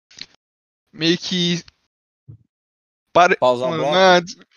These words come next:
Speaker 1: não, uma discussão em paralelo do Batman, mas falando a mesma coisa, nesse tema de ele não matar ou matar, eu tenho uma visão que o... o Batman é um cara que é extremamente utilitarista,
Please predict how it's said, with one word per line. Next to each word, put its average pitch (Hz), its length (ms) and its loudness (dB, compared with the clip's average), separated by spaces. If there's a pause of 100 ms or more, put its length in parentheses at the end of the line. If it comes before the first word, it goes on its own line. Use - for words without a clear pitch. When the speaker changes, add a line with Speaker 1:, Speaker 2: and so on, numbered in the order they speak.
(120)
Speaker 1:
não, 254 160 2
uma 220 140 0
discussão 233 420 -4
em 226 80 -6
paralelo 170 420 4
do 143 300 -10
Batman, 151 560 -2 (240)
mas 143 160 -6
falando 185 160 -6
a 165 60 -4
mesma 185 320 -6
coisa, 156 640 -6 (120)
nesse 139 1120 -6 (300)
tema 165 200 -2
de 156 120 -4
ele 165 100 -4
não 170 140 -4
matar 170 380 2
ou 170 60 -2
matar, 156 640 0
eu 151 160 -8
tenho 156 220 -10
uma 175 180 -6
visão 156 380 -10
que - 180 -16
o... 160 300 -6 (100)
o 160 100 -14
Batman 180 500 0
é - 20 -8
um 175 120 -12
cara 160 460 0 (640)
que 151 100 -8
é 143 200 0
extremamente 190 1040 -6
utilitarista, 180 960 -4